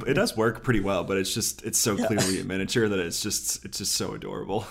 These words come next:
Speaker 1: <laughs>
Speaker 2: It's just, like, you notice it right away, but <laughs>
Speaker 1: <laughs>
Speaker 2: um, yeah, uh, this was, this was a solid,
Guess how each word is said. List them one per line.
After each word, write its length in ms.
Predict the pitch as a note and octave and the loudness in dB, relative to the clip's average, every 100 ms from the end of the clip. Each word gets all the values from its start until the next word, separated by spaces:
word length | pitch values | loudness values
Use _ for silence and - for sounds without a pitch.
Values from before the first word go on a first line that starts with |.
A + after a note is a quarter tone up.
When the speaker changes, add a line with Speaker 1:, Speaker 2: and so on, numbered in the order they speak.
| - | -12
Speaker 1:
<laughs> 180 | B2 - | -14 -8
Speaker 2:
It's 100 | C3 | -4
just, 180 | - B2+ | -2 0
like, 240 | B2+ A#2 - | 0 -2 -2
you 140 | C3 | -2
notice 380 | B2+ C#3 C3 - | 2 2 2 -2
it 80 | F#2+ | -6
right 240 | G#2 G#2 | -6 -6
away, 360 | G2 F#2+ D#2+ - | -8 -8 -10 -12
but 380 | - - - - D3 | -20 -16 -14 -6 -4
<laughs> 340 | - D3 - - - - | 0 0 -2 -10 -12 -4
Speaker 1:
<laughs> 1900 | C3 - C3+ B2 D3+ B2 C3 B2 - - - _ _ _ _ _ _ - | -4 0 -2 0 -2 -4 -6 -8 -12 -20 -20 _ _ _ _ _ _ -14
Speaker 2:
um, 480 | - A2+ G#2 G#2 G#2 _ _ _ - | -8 -8 -8 -10 -16 _ _ _ -6
yeah, 240 | C3+ A2+ - | -2 -2 -4
uh, 160 | C#2+ A2 | -12 -12
this 220 | G2 B2 D3 | -8 -6 -4
was, 200 | C3 F2+ G2+ | -6 -8 -8
this 140 | A2+ | -6
was 140 | C3+ | -4
a 100 | A#2 | -4
solid, 640 | G2 G2+ A2 A2 G#2 G#2 | -4 -6 -4 -2 -2 -6